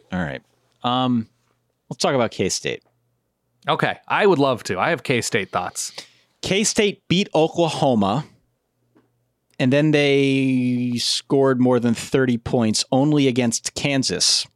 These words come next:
Speaker 2: Yes.
Speaker 1: Um,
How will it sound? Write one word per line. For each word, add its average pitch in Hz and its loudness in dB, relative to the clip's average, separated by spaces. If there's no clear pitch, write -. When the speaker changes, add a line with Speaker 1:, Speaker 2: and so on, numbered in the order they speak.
Speaker 2:
Yes. - -4
Speaker 1:
Um, 98 -2